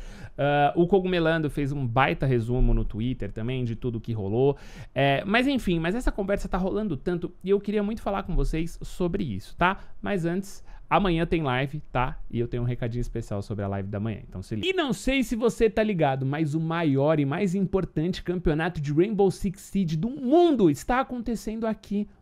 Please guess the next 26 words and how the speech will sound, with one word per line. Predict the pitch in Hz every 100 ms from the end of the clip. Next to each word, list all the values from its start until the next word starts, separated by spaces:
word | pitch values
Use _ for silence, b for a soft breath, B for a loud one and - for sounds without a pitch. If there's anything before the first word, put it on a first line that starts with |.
| -
no | 196
Brasil. | 175 202 135 135 113 B B 160
O |
Six | 151 - 269 226
Invitational, | 247 226 - 202 190 220 214 202 B -
que | 277 220
é | -
patrocinado | 135 180 175 185 196 190
pela | 208 202
Intel. | 226 - 156 117 -
Então, | 170 214
assim, | - 131 -
evento | 165 143 190 190
gigante, | 165 147 135 135 123 131
boladão. | 147 208 220 170 139 117 104 B B B
E, | 202 494
manos, | 466 320 202 143 131 359 415 370
eu | 381 339
descolei | 208 190 - 127 139 156 120 - b _ 262
ingresso | 247 202 160 165 170 170 180
pra | 170 156
sortear | - 190 180 - 147 147
pra | 165
você | 139 151 - 147 147 -
ir | 175
lá. | 160 131 123